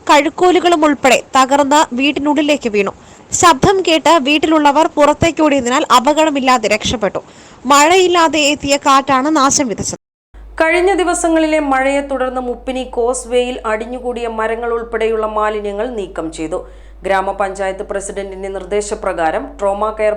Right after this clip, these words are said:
Speaker 2: പ്രവർത്തകരാണ് പ്രവൃത്തി നടത്തിയത്.
Speaker 1: ഒഴുകിയെത്തുന്ന മരങ്ങളും മറ്റ് മാലിന്യങ്ങളും അടിഞ്ഞുകൂടുന്നത് കാലവർഷത്തിൽ പതിവാണ്. ഈ സാഹചര്യത്തിൽ സമീപത്തെ കൃഷിയിടങ്ങളിലേക്ക്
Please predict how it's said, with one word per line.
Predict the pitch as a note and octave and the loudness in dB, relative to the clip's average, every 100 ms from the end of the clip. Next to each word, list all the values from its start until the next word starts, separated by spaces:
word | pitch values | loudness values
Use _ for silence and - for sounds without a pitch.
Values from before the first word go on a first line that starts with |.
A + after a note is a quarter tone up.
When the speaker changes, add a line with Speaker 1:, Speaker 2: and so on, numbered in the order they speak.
| G#3 | -4
Speaker 2:
പ്രവർത്തകരാണ് | G3+ G3+ G3+ G3 F3 D#3 E3+ C#4+ | -4 -4 -4 -8 -6 -6 -6 -8
പ്രവൃത്തി | - F3+ F3+ - D4+ - | -8 -8 -8 -10 -12 -10
നടത്തിയത്. | F3 D3+ - C#3+ D#3+ - - - - - | -10 -10 -10 -6 -6 -8 -14 -20 -12 0
Speaker 1:
ഒഴുകിയെത്തുന്ന | E4+ F#4 G4 G4+ F4+ F4 D#4 B3+ | 2 4 4 4 4 2 2 4
മരങ്ങളും | C4+ C#4 C#4+ C4 A#3+ | 4 4 4 2 2
മറ്റ് | C4 D#4 C4+ | 0 2 2
മാലിന്യങ്ങളും | B3+ C4+ B3+ B3 C#4 B3+ | 4 2 0 0 0 2
അടിഞ്ഞുകൂടുന്നത് | C#4 E4 E4 D4+ A#3+ A#3+ D4 | 4 4 2 2 4 2 4
കാലവർഷത്തിൽ | C#4 C4 C#4 C4+ - B3 B3+ | 4 6 4 0 -2 -2 0
പതിവാണ്. | A#3 G#3+ A3+ F#3 - - - - B3+ | -2 0 0 -2 -4 -14 -20 -10 -4
ഈ | C4+ | 0
സാഹചര്യത്തിൽ | B3+ C4 C4+ C4 D#4 F4 D#4+ | 0 0 2 2 2 0 0
സമീപത്തെ | B3+ B3 A#3+ B3+ | -2 -2 -2 -4
കൃഷിയിടങ്ങളിലേക്ക് | B3+ - E4 C4+ B3+ A3+ G#3+ C#4+ | -4 -2 0 2 0 0 0 0